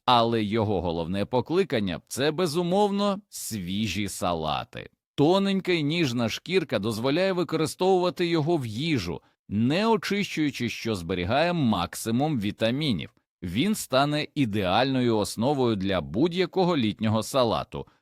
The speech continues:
додасть хрускоту сендвічам або стане чудовою самостійною закускою. Також він прекрасно підходить для приготування малосольних огірків.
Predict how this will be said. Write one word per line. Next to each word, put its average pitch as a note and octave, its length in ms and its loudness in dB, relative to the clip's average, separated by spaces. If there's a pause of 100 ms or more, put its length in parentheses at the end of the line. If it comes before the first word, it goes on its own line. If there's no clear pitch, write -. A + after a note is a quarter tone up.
(100)
додасть A2+ 520 0
хрускоту B2+ 600 -2
сендвічам F2 720 -4 (260)
або F#2 500 2
стане E3 520 0 (240)
чудовою D3 640 2
самостійною G#2+ 840 0
закускою. D2+ 760 -6 (380)
Також A#2 580 0
він E3+ 200 -2
прекрасно D#3 680 -2
підходить C#3 580 -2
для A2+ 200 2
приготування A2+ 840 0
малосольних G#2 880 2
огірків. F#2 520 -2